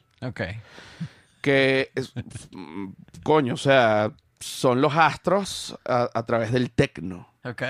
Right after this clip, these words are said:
Speaker 2: Porque la astrología básicamente es como que mitad ciencia, mitad,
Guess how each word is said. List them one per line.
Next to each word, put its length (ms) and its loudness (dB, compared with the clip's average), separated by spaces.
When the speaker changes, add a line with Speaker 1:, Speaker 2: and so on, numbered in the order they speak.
Speaker 2:
Porque 920 6
la 180 2
astrología 640 4
básicamente 560 2
es 60 -4
como 260 0
que 120 2
mitad 380 2
ciencia, 580 0
mitad, 680 2